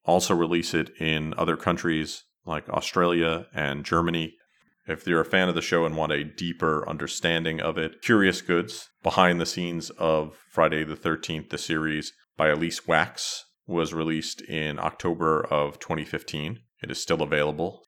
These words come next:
It has some fun stories from behind the scenes, but also a lot of episode summaries. So if you like deep dives into episodes, this is a great source for you. Friday the Thirteenth, the series, maybe started as a spin,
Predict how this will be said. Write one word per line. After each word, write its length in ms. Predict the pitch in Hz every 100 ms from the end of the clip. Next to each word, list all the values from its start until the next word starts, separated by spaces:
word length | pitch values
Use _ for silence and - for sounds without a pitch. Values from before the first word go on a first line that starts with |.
| -
It 120 | -
has 260 | 87 82 -
some 220 | 85 80
fun 400 | - 85 85 82
stories 500 | - 85 82 80 80
from 160 | 82
behind 300 | 78 80 80
the 40 | 76
scenes, 560 | - 85 82 80 78 - _ -
but 120 | 82
also 420 | 73 78 85 80
a 100 | 76
lot 300 | 78 78 78
of 280 | 73 73 - -
episode 460 | - - - 85
summaries. 640 | 85 87 80 82 95 - - _
So 280 | - - 73
if 160 | 73 -
you 80 | 73
like 280 | 76 73
deep 220 | - 82 - _ -
dives 420 | 73 73 73 73
into 200 | 73 69
episodes, 600 | 73 - - 76 76 - - _
this 180 | 82 -
is 60 | 82
a 40 |
great 280 | 71 73 -
source 300 | 78 69 -
for 220 | - -
you. 120 | - - _ _ _
Friday 280 | 101 98 92
the 120 | 82
Thirteenth, 580 | - 90 - 87 82 -
the 100 | 78
series, 800 | - 92 82 78 76 73 - - _ -
maybe 280 | 90 101 92
started 360 | - 90 82
as 180 | 78 76
a 300 | 80 71 69 - _ -
spin, 640 | - - 92 82 80 76